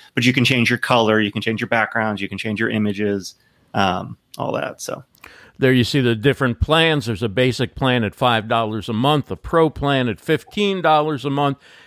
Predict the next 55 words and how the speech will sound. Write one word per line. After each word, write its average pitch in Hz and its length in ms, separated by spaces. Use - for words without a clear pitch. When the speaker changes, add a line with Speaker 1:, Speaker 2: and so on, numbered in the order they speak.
Speaker 2:
And 131 140
then 151 140
if 135 100
you 131 160
have 135 280
a, 120 360
a 127 100
network, 170 680
there's 127 240
also 131 400
a 110 60
plan 127 440
for 107 240
that 139 380
at 120 180
fifty 180 440
dollars 131 440
a 139 60
month, 123 400
where 123 140
you 117 180
can 120 140
have 117 360
up 151 180
to 139 120
twenty-five 117 800
websites. 147 760
The, 107 180
the 123 180
basic 123 440
and 101 120
pro 127 220
plan 117 380
are, 107 240
are 127 120
one 135 340
website 131 640
each. 208 360
And 147 120
of 131 100
course, 190 240
you 185 60
can 156 120
take 170 280
fifty 165 280
percent 143 440
off 160 320
your 139 100
first - 340
two 147 140
months. 196 400
Give 139 220
it 120 80
a 120 60
try, 160 440